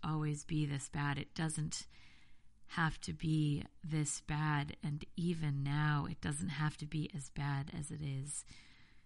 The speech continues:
If we imagine and we dream of better futures, we shape God, we can shape chaos. It won't always be this bad. There is more freedom in our future because we will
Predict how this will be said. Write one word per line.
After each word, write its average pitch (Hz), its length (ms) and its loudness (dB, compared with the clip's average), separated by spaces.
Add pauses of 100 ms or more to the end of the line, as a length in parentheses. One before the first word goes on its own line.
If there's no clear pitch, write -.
(140)
If 156 200 -2
we 160 240 4
imagine 160 760 4
and 139 340 -2
we 139 160 -4
dream 170 540 4
of - 140 -4
better 147 220 -2
futures, 151 960 -2 (1120)
we 165 100 4
shape 156 340 0
God, 151 480 2
we 147 120 2
can 147 180 -4
shape 147 480 0 (240)
chaos. 147 760 -4 (2000)
It 170 120 0
won't 180 240 2
always 165 340 4
be 156 140 0
this 147 220 -2
bad. 147 280 2
There 151 220 -2
is 170 240 0
more 151 180 2
freedom 156 520 -2
in 156 260 -2
our 151 240 0
future 160 440 -4
because 151 380 -8
we 170 220 0
will 151 440 0